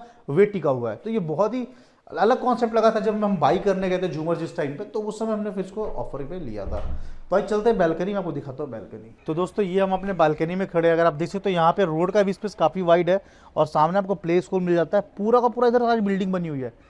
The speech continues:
बहुत ही प्यारा लोकेशन है। आप देख सकते हो बिल्डिंग पूरा बना हुआ है इधर, सारा सिमेट्रिक लुक है। साथ ही रोड बहुत वाइड है, इधर आपको प्ले स्कूल भी मिल जाता है और ये बालकनी का आपका पूरा स्पेस है। साथ ही दोस्तों आप इधर देख सकते हो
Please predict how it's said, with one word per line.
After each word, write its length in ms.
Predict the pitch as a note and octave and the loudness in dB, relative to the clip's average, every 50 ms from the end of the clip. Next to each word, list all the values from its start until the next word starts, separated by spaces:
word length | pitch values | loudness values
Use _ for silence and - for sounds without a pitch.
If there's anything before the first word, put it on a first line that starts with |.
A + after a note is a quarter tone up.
| - - - _ _ - | -20 -20 -20 _ _ -6
बहुत 280 | C3 C#3+ D3 F3+ F#3 | -4 0 0 0 0
ही 60 | A3+ G#3+ | 0 -2
प्यारा 260 | - G#3 F#3+ F#3+ G3+ | 2 2 4 4 4
लोकेशन 440 | G3+ G3 F3+ - F#3 E3+ - G3 F#3 | 4 2 0 -2 -4 -2 -2 -2 0
है। 80 | G3 G3 | 2 0
आप 120 | F#3 E3 | 0 0
देख 140 | D3+ E3+ D#3+ | -2 -4 -6
सकते 160 | G3 F3+ G3+ | -2 -2 -2
हो 80 | F#3 D#3+ | -2 0
बिल्डिंग 300 | D#3 D#3+ E3 F3 F#3+ F3+ | 0 0 0 0 -2 -2
पूरा 220 | E3 F3 F3 F3 | -2 0 0 0
बना 200 | E3 D#3 D#3+ E3 | 0 0 0 0
हुआ 140 | E3 D#3+ D#3+ | 0 0 2
है 60 | D#3 | 2
इधर, 160 | D3+ D#3 E3 E3+ | 2 2 0 -2
सारा 340 | - - D3+ C#3 C#3 D3 D#3 | -4 -2 -2 0 0 0 -2
सिमेट्रिक 480 | D#3 - E3 D3+ D3+ D3 D3+ F#3 F#3 E3 | -2 -4 -6 -6 -6 -6 -6 -8 -8 -6
लुक 260 | E3+ E3 E3 - D#3+ | -6 -8 -8 -6 -8
है। 160 | D3 D#3+ - _ _ _ - _ _ _ - | -8 -8 -8 _ _ _ -20 _ _ _ 0
साथ 160 | E3 E3+ E3+ | 0 2 4
ही 60 | A3 | 4
रोड 240 | F#3+ F3+ F#3 G#3 G3+ | 4 6 6 6 6
बहुत 220 | F#3 F#3+ G3+ G3+ | 6 4 4 4
वाइड 340 | G#3 F3+ E3+ E3 F3 F#3 E3+ F3 | 4 4 6 6 6 6 6 6
है, 200 | E3+ F3 E3+ - - | 6 4 2 -2 -2
इधर 120 | D3 E3 | 2 4
आपको 260 | F3 E3+ E3+ F3 F#3 F#3 | 4 4 4 2 -2 -4
प्ले 320 | D#3+ D#3 D3+ E3 D#3+ E3 D#3+ | -6 -8 -4 0 0 0 0
स्कूल 180 | - - F#3 | -2 -4 -2
भी 100 | E3 F3 | -2 -2
मिल 180 | E3+ E3 E3 D#3+ | -4 -4 -4 0
जाता 280 | E3 D#3+ D#3 - - | 0 0 0 2 0
है 140 | D#3 D#3+ E3 - _ _ - - _ _ - | -2 -2 -4 -8 _ _ -20 -20 _ _ -2
और 100 | F3 G#3 | 2 4
ये 60 | A3+ | 4
बालकनी 400 | A3+ F#3+ G3+ G3 G3+ G3+ G#3+ A3 | 6 6 4 2 2 0 -2 -2
का 60 | G#3+ G#3+ | -4 -2
आपका 120 | G#3 A3+ | -4 -4
पूरा 280 | F#3+ F#3 G3 G#3 G#3 F#3 | -4 0 2 2 2 2
स्पेस 320 | - - F3 E3+ D#3 D#3 | 0 -2 -2 -2 -2 -2
है। 100 | B2+ G#2+ G#2+ - _ _ | -6 -8 -10 -14 _ _
साथ 280 | - E3 C#3 D3+ D3+ | -6 -4 -4 -4 -4
ही 40 | A3 | -4
दोस्तों 260 | A#3 A#3+ A3+ A#3+ B3+ | -4 -2 0 0 -2
आप 60 | A3 | 0
इधर 120 | G#3+ G3+ A3 | 0 -2 -4
देख 140 | G3 G#3+ G3+ | -4 -4 -8
सकते 300 | A#3 A3 A3+ - A3+ G#3+ | -8 -10 -6 -2 0 2
हो 200 | G#3+ A3+ A3+ | 2 2 0